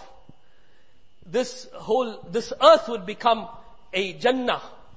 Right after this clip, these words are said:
if everybody just interacts with other people in this manner. May Allah subhanahu wa ga-, wa ta'ala grant us the tawfiq. The last sentence of Rasulullah sallallahu alaihi wasallam is, "ولا تكثر الضحك فإن كثرة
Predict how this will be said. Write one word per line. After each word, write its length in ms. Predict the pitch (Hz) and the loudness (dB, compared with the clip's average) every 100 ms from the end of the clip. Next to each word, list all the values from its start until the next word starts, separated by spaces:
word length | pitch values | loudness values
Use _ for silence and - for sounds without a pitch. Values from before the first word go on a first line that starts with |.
| - - - - | -20 -20 -20 -16
if 180 | 202 - | -12 -2
everybody 460 | 220 240 214 214 202 | -2 0 -4 -4 -2
just 440 | 233 226 - - - - - - | -2 -2 -10 -16 -20 -20 -20 -10
interacts 500 | 240 220 226 240 - | -8 -4 0 0 0
with 100 | 190 | -8
other 240 | 196 214 208 | -4 -2 -2
people 440 | 214 185 190 208 - - - | -6 -10 -10 -10 -14 -20 -12
in 140 | 185 | -10
this 220 | 180 180 165 | -8 -10 -8
manner. 260 | 156 135 - - | -10 -10 -16 -14
May 80 | 170 | -8
Allah 200 | 196 190 | -6 -6
subhanahu 340 | 175 185 185 | -8 -10 -8
wa 120 | 170 | -8
ga-, 360 | 151 170 170 160 - | -8 -12 -12 -14 -12
wa 100 | 160 | -10
ta'ala 300 | 165 170 170 | -6 -6 -6
grant 260 | 165 170 175 | -8 -8 -8
us 140 | 160 | -12
the 100 | 160 | -16
tawfiq. 380 | 151 - 196 185 - - - - - - - - | -16 -14 -12 -12 -16 -20 -20 -20 -20 -20 -20 -8
The 100 | 175 | -2
last 300 | 180 214 - | 4 2 2
sentence 420 | 214 202 190 196 | -8 -6 -8 -10
of 140 | 185 170 | -14 -10
Rasulullah 480 | 170 202 180 180 180 | -10 -8 -4 -4 -4
sallallahu 380 | 180 170 170 | -6 -2 -2
alaihi 220 | 170 160 156 | -2 -6 -10
wasallam 440 | 156 180 175 156 | -8 -8 -8 -10
is, 220 | 160 151 | -14 -10
"ولا 280 | 165 185 190 | -4 -2 -2
تكثر 400 | 233 - 208 180 | -6 -10 -10 -10
الضحك 400 | 160 208 233 - - | -2 -2 -2 -8 -12
فإن 300 | 175 190 170 | -10 -8 -10
كثرة 540 | 208 190 190 170 170 | -8 -8 -8 -8 -10